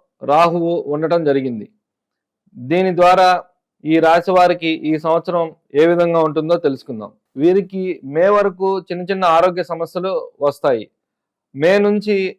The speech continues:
ఆరోగ్య లబ్ధి, మంచి ఆరోగ్యం బాగుంటుంది, పూర్తిగా కోలుకుంటారు, దీర్ఘకాలిక వ్యాధుల నుంచి కూడా ఉపశమనం కలుగుతుంది. ఆ, మే ఒకటో తారీఖు నుంచి ఉల్లాసంగా, ఉత్సాహంగా గడుపుతారు.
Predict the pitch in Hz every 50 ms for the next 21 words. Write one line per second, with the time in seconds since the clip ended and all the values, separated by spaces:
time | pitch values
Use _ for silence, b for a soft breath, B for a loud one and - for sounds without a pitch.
0 | - - 147 160 185 190 185 170 180 180 175 170 165 156 151 175 175 175 - -
1 | _ - 139 143 156 165 180 170 160 165 170 180 175 170 180 175 170 160 160 160
2 | 170 170 156 170 165 160 156 165 165 165 - - _ _ _ _ - 180 180 -
3 | 196 185 196 190 185 - 170 175 180 180 185 - - 180 170 156 165 170 165 170
4 | 165 165 160 - _ _ _ _ _ 160 151 170 180 180 170 196 175 185 180 180
5 | 175 165 175 175 170 170 170 165 170 170 170 170 160 170 170 170 175 165 160 160
6 | 151 175 175 165 170 170 170 151 160 156 160 160 156 160 156 156 156 160 160 156
7 | - _ _ _ _ _ _ _ - 143 143 147 165 190 196 180 175 175 170 185
8 | 185 175 185 180 175 180 175 165 170 170 170 156 185 185 165 156 160 165 175 175
9 | 175 170 180 170 170 175 175 165 151 139 - 180 175 165 165 175 175 175 170 156
10 | 156 151 147 - - 127 110 98